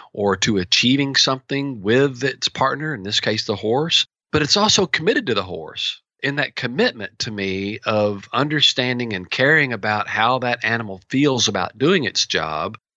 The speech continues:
and yet not being compromising in the fact that, no, you can do this and I'm gonna show you how.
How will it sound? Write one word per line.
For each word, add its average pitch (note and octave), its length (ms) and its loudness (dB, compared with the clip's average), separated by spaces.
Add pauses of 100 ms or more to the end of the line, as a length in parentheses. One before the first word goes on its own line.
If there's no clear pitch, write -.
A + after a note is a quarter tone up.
and A#2 200 2
yet C3 300 2 (300)
not B2+ 340 0
being E3 220 2
compromising B2+ 720 0
in A2+ 60 -8
the A2 80 -10
fact B2 280 -4
that, A2 100 -4
no, C3 220 2
you E3 200 0
can D#3 180 -2
do F3+ 160 2
this C3+ 200 4
and C3+ 80 2
I'm C3+ 100 -4
gonna A#2+ 140 -4
show D#3 280 2
you B2+ 180 0
how. A#2 540 0